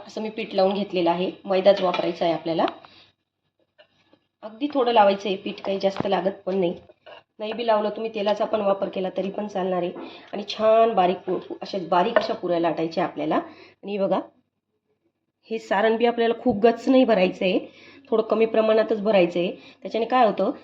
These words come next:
आपला जो मोदक असतो तो मधून छान फुगत नाही जर आपण जास्त सारण भरलं तर. हे बघा,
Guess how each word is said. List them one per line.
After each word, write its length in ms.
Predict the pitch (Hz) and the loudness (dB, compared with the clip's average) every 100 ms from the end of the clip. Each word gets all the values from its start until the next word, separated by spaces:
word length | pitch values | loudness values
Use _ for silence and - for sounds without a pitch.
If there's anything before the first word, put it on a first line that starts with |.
| - - | -18 -14
आपला 220 | 180 220 | -4 -2
जो 180 | 220 220 | 0 -2
मोदक 300 | 214 240 240 | -2 -2 -4
असतो 180 | - | -6
तो 100 | 208 | -4
मधून 340 | 208 208 214 202 | -2 2 2 0
छान 200 | - 220 | -2 -2
फुगत 400 | 214 - 220 - | 0 2 2 2
नाही 160 | 185 165 - - - _ | 0 -2 -8 -20 -20 _
जर 140 | 202 202 | -2 0
आपण 200 | 202 202 | 0 -2
जास्त 280 | 196 - 202 | -4 -2 0
सारण 520 | 190 185 185 185 185 | 2 2 2 2 2
भरलं 220 | 180 165 | 0 0
तर. 160 | 160 175 | -2 -4
हे 60 | |
बघा, 200 | 185 196 | 0 0